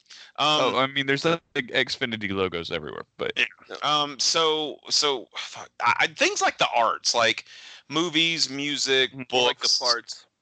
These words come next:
Speaker 1: Yeah, um, uh,
Speaker 2: Well,
Speaker 1: arts
Speaker 2: like,
Speaker 1: and parts.
Speaker 2: uh,
Speaker 1: I feel like
Speaker 2: Rachmaninoff,
Speaker 1: they
Speaker 2: like,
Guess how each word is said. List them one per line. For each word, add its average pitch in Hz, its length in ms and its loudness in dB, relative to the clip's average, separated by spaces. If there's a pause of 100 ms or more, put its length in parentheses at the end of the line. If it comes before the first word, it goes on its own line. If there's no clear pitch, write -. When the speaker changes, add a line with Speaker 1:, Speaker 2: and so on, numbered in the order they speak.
(120)
Speaker 1:
Yeah, 120 220 2
um, 127 180 -4
uh, 135 160 2
Speaker 2:
Well, 135 120 2
Speaker 1:
arts 208 140 4
Speaker 2:
like, 202 100 0 (340)
Speaker 1:
and 131 80 2
parts. - 100 -20
Speaker 2:
uh, 175 320 2
Speaker 1:
I 170 120 2
feel 165 80 -10
like 180 60 2 (120)
Speaker 2:
Rachmaninoff, 160 380 2
Speaker 1:
they 170 80 0
Speaker 2:
like, 131 100 -2